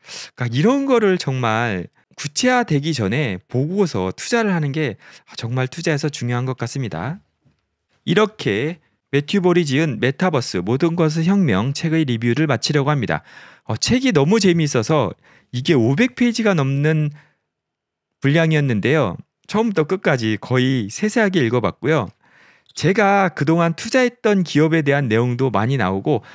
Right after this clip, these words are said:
'아, 앞으로 이런 기업에 투자를 해야지.'라는 생각도 하면서 읽어서 너무나 재미있게 읽었습니다.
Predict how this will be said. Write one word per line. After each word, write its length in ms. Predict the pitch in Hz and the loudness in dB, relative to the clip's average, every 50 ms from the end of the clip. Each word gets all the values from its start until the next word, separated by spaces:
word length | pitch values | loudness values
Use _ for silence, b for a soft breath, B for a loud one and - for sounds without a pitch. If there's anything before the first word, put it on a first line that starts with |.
| B B B | B B B
'아, 260 | B - 107 110 104 98 | B -8 -6 -6 -4 -6
앞으로 480 | 110 - - 214 214 208 160 160 160 | -8 -8 -4 -2 0 2 2 2 2
이런 320 | 143 123 131 180 220 247 247 | 2 2 2 2 2 2 2
기업에 320 | 226 233 220 196 196 185 | 2 2 2 2 2 0
투자를 460 | 180 - - 202 202 190 180 175 175 | 0 -2 -2 0 0 2 2 2 0
해야지.'라는 840 | 156 208 233 247 240 220 214 202 196 190 160 131 117 113 131 135 113 B B B B | 2 2 2 2 2 0 0 0 2 2 2 2 2 2 0 -2 -2 B B B B
생각도 480 | B - 220 220 220 208 185 - - 180 | B -4 -2 -2 -2 -2 -2 -2 -2 -2
하면서 540 | 170 214 220 208 165 139 156 170 156 113 - B B B B B B | 0 0 0 0 0 0 0 0 0 0 -2 B B B B B B
읽어서 500 | 131 135 135 143 127 123 - 165 156 123 | -2 0 0 0 0 0 0 0 0 2
너무나 360 | 101 104 117 143 175 208 214 | 0 0 2 2 2 2 2
재미있게 540 | 185 - 135 120 123 123 117 - - 120 107 | 2 2 0 0 0 -2 -2 -2 -2 -2 0
읽었습니다. 600 | 107 123 123 - 131 120 107 92 64 69 107 147 | 0 -2 -2 -4 -4 -6 -6 -6 -6 -8 -10 -10